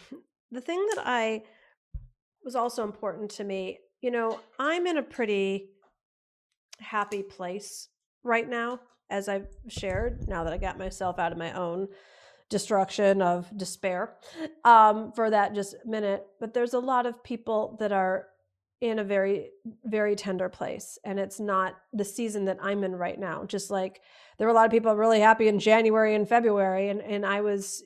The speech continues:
I was in a very different season. And so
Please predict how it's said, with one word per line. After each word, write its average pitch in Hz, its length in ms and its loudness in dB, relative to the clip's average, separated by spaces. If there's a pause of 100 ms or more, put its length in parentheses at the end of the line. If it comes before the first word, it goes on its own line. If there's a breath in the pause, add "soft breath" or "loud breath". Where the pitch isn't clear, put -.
(100)
I 214 100 -2
was 208 120 0
in 202 80 0
a 202 60 0
very 190 240 0
different 196 360 -8
season. 196 500 -6 (720)
And 233 200 -2
so 233 400 4